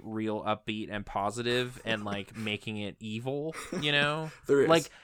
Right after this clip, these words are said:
Speaker 2: Yeah.
Speaker 1: even as a little kid, I found, like, the Jack Frost, like, holographic cover at video stores, like, really
Speaker 2: <laughs>
Speaker 1: unpleasant. Like, I just didn't like that thing. Like, it'd be like, "Oh, I'm gonna shove
Speaker 2: But
Speaker 1: this
Speaker 2: that back
Speaker 1: behind something
Speaker 2: cover
Speaker 1: here."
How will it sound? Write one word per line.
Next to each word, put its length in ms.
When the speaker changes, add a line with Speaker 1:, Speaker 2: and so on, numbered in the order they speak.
Speaker 2:
Yeah. 80
Speaker 1:
even 160
as 160
a 60
little 220
kid, 280
I 120
found, 300
like, 200
the 140
Jack 300
Frost, 420
like, 140
holographic 640
cover 480
at 160
video 180
stores, 400
like, 140
really 300
Speaker 2:
<laughs> 100
Speaker 1:
unpleasant. 560
Like, 140
I 80
just 160
didn't 200
like 180
that 180
thing. 300
Like, 140
it'd 80
be 80
like, 300
"Oh, 240
I'm 80
gonna 320
shove 300
Speaker 2:
But 80
Speaker 1:
this 100
Speaker 2:
that 80
back 60
Speaker 1:
behind 260
something 220
Speaker 2:
cover 140
Speaker 1:
here." 300